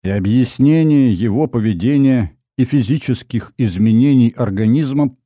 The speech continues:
подопытного – унтерштурмфюрер С С Хаузен найти так и не смог. В силу своего прежнего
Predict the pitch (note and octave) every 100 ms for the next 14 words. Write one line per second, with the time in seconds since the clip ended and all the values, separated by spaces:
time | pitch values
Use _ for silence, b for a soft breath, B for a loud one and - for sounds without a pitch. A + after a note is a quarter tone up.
0 | _ _ C3+ G2+ E2 D3 C#3+ C#3 C#3 B2
1 | B2 A2+ _ _ _ _ _ F#3 F#3+ C#3+
2 | E3 C3 - D3 C#3 B2 E3+ D#3+ C#3+ A#2+
3 | - B2+ - D3 - - C3 D3+ D#3 F#3
4 | F#3 _ _ _ _ _ F2 F2+ F#2+ F2
5 | - C3+ C#3 - F2 - G2+ B2 - F3
6 | F3+ _ _ _ _ _ _ _ _ _
7 | - - F#3+ G3+ F#3+ E3+ F3+ E3+ F3 E3
8 | F3 B2+ F#2 G2+ F#2+